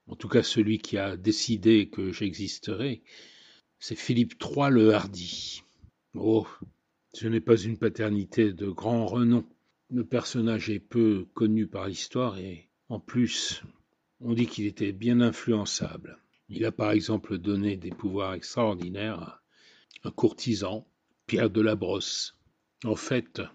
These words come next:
Philippe le Hardi n'était pas à la mesure du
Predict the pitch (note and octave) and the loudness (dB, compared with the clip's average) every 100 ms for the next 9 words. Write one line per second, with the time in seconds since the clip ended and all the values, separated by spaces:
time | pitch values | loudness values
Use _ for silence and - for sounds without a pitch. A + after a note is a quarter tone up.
0 | _ _ - A#2+ A2+ - G#2+ G2+ F2 A2 | _ _ 4 6 6 4 4 4 0 -2
1 | B2+ - _ _ - F#2 G2+ G2 - - | -2 -4 _ _ -20 -8 -2 -2 -2 -2
2 | A#2 A2 G2+ G2 F#2 F#2+ G2+ F2 A#2 A2 | 2 2 0 -2 -4 -2 -4 -2 0 0
3 | G2 F2 F#2 F#2 E2+ D#2+ | 0 -4 -6 -4 -6 -8